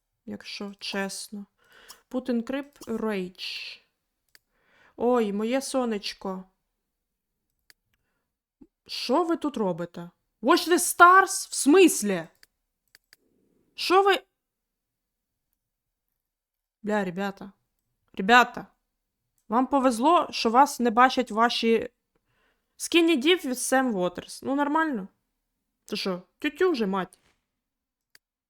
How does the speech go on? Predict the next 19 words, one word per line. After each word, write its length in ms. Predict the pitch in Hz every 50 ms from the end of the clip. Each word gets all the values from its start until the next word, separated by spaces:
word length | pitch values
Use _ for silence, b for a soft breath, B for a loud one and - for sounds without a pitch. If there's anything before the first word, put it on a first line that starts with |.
| _
При 120 | - 233 247
живому 400 | 233 277 285 311 330 311 302 302
чоловікові. 720 | - 294 277 277 262 220 208 180 - - 170 165 170 175 - _ _ _ _ _ _ _ _ _ _
Так, 460 | - 247 208 - - - - _ - _ _ _ _ _
значить 340 | - 240 262 262 - 269 -
так, 180 | - 180 - -
розходимося, 680 | 240 277 277 - - 233 214 190 202 208 214 - -
я 140 | 220 220 214
вас 140 | 202 208 190
зараз 280 | 185 202 196 196 190 -
всіх 320 | - - 190 180 - -
порозганяю 720 | _ - 202 202 185 185 190 196 190 175 170 170 170 175
нафіг 360 | 180 196 208 214 - - 233 -
мітлою. 520 | 226 220 - 214 208 208 214 220 247 254 - _ _ _ -
Гігієна, 680 | - 208 214 262 269 254 285 277 285 320 320 302 285
туалет. 800 | 269 - - 262 254 247 233 208 180 175 170 170 - _ - _ _ _ _ _ _ _ _ _ _ _ _ _ _ _ _ _ - - _ _ _ _ _ _ _ _ _ _ _ _ _ _ _ _ _ _ _ _ _ _ _ _ _ _ -
Давай, 500 | 214 202 220 240 226 208 220 202 190 185
change 440 | 185 - - 262 262 247 233 214 214
diaper. 500 | 262 277 294 285 240 - - - 175